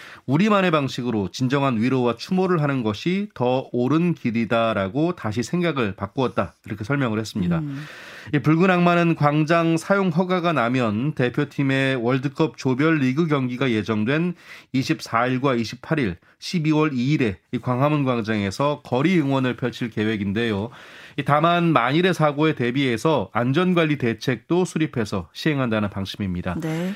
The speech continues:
Speaker 1: 이와 관련해 서울시는 이번 주 중에 광화문 광장 자문단 심의를 거쳐서 승인 여부를 결정할 계획입니다.
Speaker 2: 네. 또 어제 저녁에는 우리 공군의 전투기 한 대가 작전 중에 추락하는 일이 있었습니다.
Speaker 1: 네, 그렇습니다.
Speaker 2: 네.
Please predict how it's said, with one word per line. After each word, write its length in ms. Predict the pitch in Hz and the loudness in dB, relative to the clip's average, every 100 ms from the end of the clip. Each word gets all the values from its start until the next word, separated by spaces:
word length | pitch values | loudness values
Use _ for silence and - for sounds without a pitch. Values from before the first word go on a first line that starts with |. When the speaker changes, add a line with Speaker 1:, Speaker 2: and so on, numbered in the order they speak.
| - 110 139 | -10 -4 2
Speaker 1:
이와 180 | 175 | 4
관련해 380 | 170 165 165 160 | 4 4 4 2
서울시는 720 | 156 202 196 - 175 131 127 160 | 2 2 2 2 2 2 2 2
이번 400 | 151 151 185 170 | 2 4 2 2
주 140 | 170 | -2
중에 460 | - 127 151 123 92 - _ | 0 0 2 0 -4 -12 _
광화문 520 | 143 131 160 156 156 | -2 2 2 2 2
광장 640 | 147 139 131 127 170 180 160 | 2 2 2 2 2 0 -2
자문단 540 | - 127 139 139 135 | 0 0 2 2 0
심의를 420 | - 190 185 175 | 0 0 2 2
거쳐서 600 | 127 107 117 101 151 156 | 0 -2 -2 -2 0 -2
승인 360 | 143 196 196 165 | -2 -2 0 2
여부를 340 | 117 104 98 | 2 0 -2
결정할 380 | 147 113 120 98 | -2 -2 -2 -2
계획입니다. 600 | - 107 87 85 85 80 | -2 -2 -2 -8 -12 -10
Speaker 2:
네. 240 | 170 160 151 - - - - - - | -6 -6 -8 -16 -20 -20 -20 -12 -2
또 160 | 254 | 0
어제 220 | 208 285 | 2 0
저녁에는 580 | 320 277 294 294 285 277 | 2 2 4 4 2 2
우리 240 | 226 220 254 | 2 0 0
공군의 480 | 254 240 277 269 | 0 0 2 2
전투기 520 | 240 190 208 - 247 262 | 0 0 0 0 0 0
한 280 | 330 381 | 0 0
대가 560 | 294 214 226 226 180 143 | 2 2 2 2 2 0
작전 380 | - 196 - 285 | -4 -6 0 2
중에 180 | 277 226 | 2 0
추락하는 580 | - 440 480 403 381 339 | 0 -2 0 0 2 4
일이 120 | 214 | 2
있었습니다. 600 | 180 180 - 156 147 123 | 0 -4 -4 -2 0 2
Speaker 1:
네, 260 | 147 143 127 | 2 2 -2
그렇습니다. 540 | 120 120 123 113 101 | -4 -4 -2 -2 0
Speaker 2:
네. 380 | 175 175 156 | 0 0 0